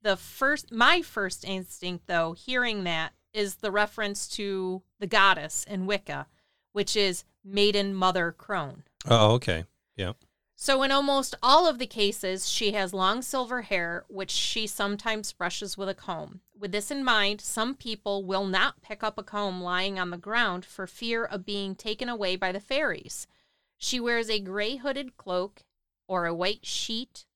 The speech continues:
Speaker 1: or a grave robe of the dead, and her eyes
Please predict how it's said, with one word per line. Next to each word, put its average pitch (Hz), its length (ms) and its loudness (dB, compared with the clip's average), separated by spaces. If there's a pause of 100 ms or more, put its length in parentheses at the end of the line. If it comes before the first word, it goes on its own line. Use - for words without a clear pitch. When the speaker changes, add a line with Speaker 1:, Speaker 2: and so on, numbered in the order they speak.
(380)
Speaker 1:
or 208 140 2
a 196 60 2
grave 214 460 0
robe 240 460 -2 (340)
of 202 220 2
the 185 100 -2
dead, 175 360 -4 (280)
and 208 140 -2
her 196 260 2
eyes 214 300 4